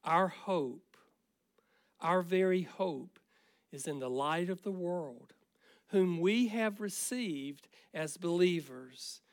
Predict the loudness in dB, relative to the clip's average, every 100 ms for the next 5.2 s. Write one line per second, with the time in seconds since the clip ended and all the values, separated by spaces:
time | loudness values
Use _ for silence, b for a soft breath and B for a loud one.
0 | b b -12 -12 -4 0 4 4 4 2
1 | -6 _ -16 -14 -6 -2 0 -2 -4 -8
2 | _ _ -10 -10 -10 -8 -6 -8 -12 -18
3 | _ _ _ _ _ -10 -8 -8 -8 -12
4 | -16 _ -16 -14 -14 -16 -18 -18 -20 -20
5 | -20